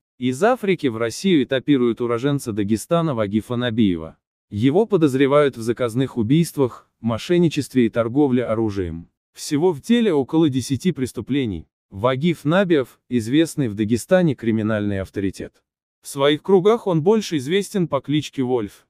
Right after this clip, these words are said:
В Гану Набиев переехал, пытаясь скрыться от правосудия. Из Африки, по некоторым данным, он планировал отправиться в другие страны. При этом Набиев стал распродавать имущество, в том числе в Дагестане. Это, в частности,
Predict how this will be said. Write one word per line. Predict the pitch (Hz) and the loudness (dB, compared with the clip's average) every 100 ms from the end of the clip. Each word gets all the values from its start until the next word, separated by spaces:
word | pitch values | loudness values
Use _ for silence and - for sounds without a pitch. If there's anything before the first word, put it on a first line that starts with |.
| _ _ | _ _
В | 87 95 | -8 -4
Гану | 117 202 202 | 2 4 4
Набиев | 156 180 151 131 - | 4 4 4 2 0
переехал, | 110 104 107 123 - 92 - _ _ _ | 0 2 2 0 -4 -12 -12 _ _ _
пытаясь | 123 117 170 165 - | -6 0 0 0 -4
скрыться | - 131 120 - 104 | -6 -2 -2 -4 -10
от | 101 | -10
правосудия. | - 101 92 87 90 80 73 - _ _ - | -8 -6 -4 -6 -8 -10 -12 -16 _ _ -10
Из | 113 131 | -6 0
Африки, | 254 294 220 175 131 - | 2 2 -4 -4 -4 -4
по | 147 147 | -2 0
некоторым | 165 139 127 123 117 | 0 -2 -4 -2 2
данным, | 156 202 185 139 120 _ _ | 2 2 2 0 -4 _ _
он | 147 180 | -2 -2
планировал | 139 123 123 147 127 113 | 0 -2 0 0 0 -2
отправиться | 107 - 131 117 - 110 | -4 -4 -4 -2 -6 -8
в | |
другие | 104 107 110 107 | -6 -2 0 0
страны. | - 107 95 90 80 _ _ _ | -2 -8 -6 -8 -12 _ _ _
При | 107 123 | 0 0
этом | 139 131 120 | 2 -2 0
Набиев | 185 175 151 | 2 2 0
стал | - - 143 127 | -2 0 0 0
распродавать | 117 123 113 117 117 - | -4 -6 -2 0 0 0
имущество, | 131 160 143 95 - 90 87 _ _ | 2 2 2 -4 -10 -10 -10 _ _
в | - | -10
том | 139 123 | -4 -4
числе | 113 101 110 120 | -4 -6 -2 0
в | 95 | 0
Дагестане. | 90 87 - 92 78 73 - _ _ _ | -4 -4 -6 -8 -8 -10 -14 _ _ _
Это, | 127 123 143 | -6 -2 -4
в | - | -2
частности, | 254 262 - 175 - 110 | 0 0 -2 -6 -6 -10